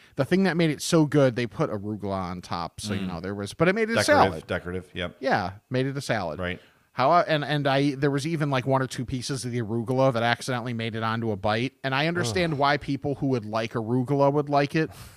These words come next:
Speaker 1: because maybe it cuts through some of, like, the, you know, the, the fat and the sweet and whatever. But a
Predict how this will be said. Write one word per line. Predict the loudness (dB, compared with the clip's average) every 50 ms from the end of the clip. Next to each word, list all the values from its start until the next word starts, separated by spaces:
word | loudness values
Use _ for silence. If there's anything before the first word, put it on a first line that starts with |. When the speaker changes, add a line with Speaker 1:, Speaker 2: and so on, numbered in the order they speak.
| -20 -20 _ _ _ _ _ -6
Speaker 1:
because | -4 -2 -2 -2
maybe | -2 -2 -2 -2
it | -4 -4 -8 -18 _ _ -6
cuts | -2 -2 -2 -2 -4
through | -8 -8 -4
some | -2 -2 -2 -2
of, | -2
like, | -2 -2 -4 -4
the, | -4 -4 -4 -4 -4
you | -4
know, | -6 -6 -6 -6 -4 -4 -4
the, | -2 -2 -4 -4 -4
the | -6 -10
fat | -8 -4 -4 -4 -2 -4 -6 -10 -12
and | -16 -16 -14
the | -12
sweet | -12 -10 -8 -10 -10 -10 -10
and | -8 -6
whatever. | -4 -2 -2 -2 -2 -2 -2 -4 -4 -6 _ _ _ _ _ _ _ _
But | -4 -4 -4 -4 _ _ _ _ _ _ _ _ _ _ _ _ _ _ -4 -2
a | 0 0 0 -2 -2 -4 -6